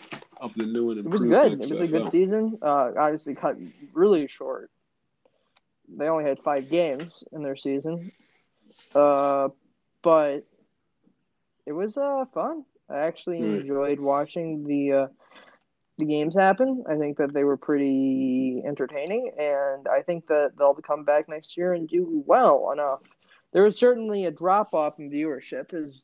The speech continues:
Speaker 2: the days went on, but I think they kind of expected that there'd be a drop-off in viewership. That's just how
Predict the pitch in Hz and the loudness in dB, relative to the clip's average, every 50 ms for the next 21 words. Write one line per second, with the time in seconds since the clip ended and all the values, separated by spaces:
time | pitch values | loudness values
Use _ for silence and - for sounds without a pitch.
0 | _ _ - 170 151 156 143 147 139 139 147 139 135 139 131 143 143 151 151 - | _ _ -8 -6 -4 -2 -2 -4 -4 -8 -10 -8 -8 -8 -6 -4 -2 -2 -2 -2
1 | 202 180 160 - 165 156 - 175 165 151 151 147 131 120 107 - - 196 170 - | -2 -4 -2 -2 -2 -2 0 0 -2 0 -2 -4 -6 -6 -6 -2 0 0 0 0
2 | - 147 139 131 131 - 135 135 139 135 135 131 131 - 156 147 139 139 - 143 | -2 -4 -4 -4 -4 -4 -4 -4 -2 -4 -4 -4 -2 0 2 2 2 2 4 4
3 | 135 131 131 - - 143 135 131 135 135 123 127 - - - 113 - - 123 - | 2 2 2 0 -6 -20 -16 -12 -10 -8 -8 -8 -10 -10 -12 -12 -10 -10 -10 -10
4 | - 156 - - - 151 151 147 139 - | -10 -14 -8 -2 0 2 4 4 2 0